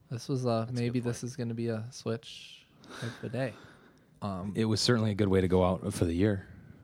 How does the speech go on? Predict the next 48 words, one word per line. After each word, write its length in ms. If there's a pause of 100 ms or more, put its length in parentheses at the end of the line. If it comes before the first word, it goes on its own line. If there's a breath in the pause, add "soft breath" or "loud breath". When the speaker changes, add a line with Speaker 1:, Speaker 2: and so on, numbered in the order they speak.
Speaker 1:
what 180
was 120
Speaker 3:
Going 80
Speaker 1:
your 80
best 300
drive? 320 (960)
Speaker 3:
Um, 600 (840 loud breath)
well, 120
I 40
hit 160
two 280
off 200
a 60
tee 260
just 200
for, 220
like, 240
just 160
for 120
fun 380
on 180
seven, 680
um, 340
and 80
I 40
hit 120
my 100
second 340
drive 500 (1080 soft breath)
as, 140
really 200
as 100
good 120
as 80
I 100
could 120
hit 120
it, 100
but 220
the 80
best 340
Speaker 1:
Like 160
Speaker 3:
actual 280
drive 80
Speaker 1:
three 120
hundred 180
sixty 340
yards. 560